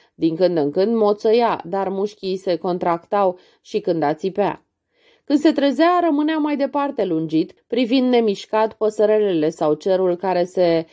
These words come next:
zărea deasupra lui printre ramurile copacului.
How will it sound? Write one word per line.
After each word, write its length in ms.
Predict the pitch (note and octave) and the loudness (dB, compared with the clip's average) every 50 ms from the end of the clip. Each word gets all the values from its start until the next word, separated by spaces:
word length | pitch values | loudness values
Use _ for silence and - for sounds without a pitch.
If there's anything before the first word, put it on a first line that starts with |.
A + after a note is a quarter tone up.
| _ _ _ _ _ | _ _ _ _ _
zărea 540 | - E3 E3+ F#3+ F#3 F3+ F#3+ G3+ A3+ A3 F#3 | -10 -4 2 2 2 4 4 2 2 2 0
deasupra 580 | D#3+ - C#3+ D3+ - - E3+ E3+ - F3 D#3 C#3 | -2 -4 -8 -8 -6 -6 -8 -6 -4 -4 -4 -2
lui 300 | C#3 D3+ E3 F#3 G#3 G#3 | -2 -2 -2 -2 -2 -4
printre 560 | - F#3+ G3 F#3 F3+ F#3 F#3 F3 E3+ E3 E3+ | -6 -6 -6 -4 -4 0 2 2 4 4 2
ramurile 600 | F#3 F#3 F3+ F#3 F3+ F3+ F3 F3+ F3 E3 D#3+ D#3 | 2 0 -2 -2 -2 -2 -2 0 0 0 0 -2
copacului. 840 | D#3 - E3+ D#3+ - F#3 F#3+ F#3+ - F#3+ E3+ E3 D3 C3 C#3+ - | -2 -4 -4 -4 -2 -4 -4 -4 -4 -4 -2 -2 -2 -4 -4 -10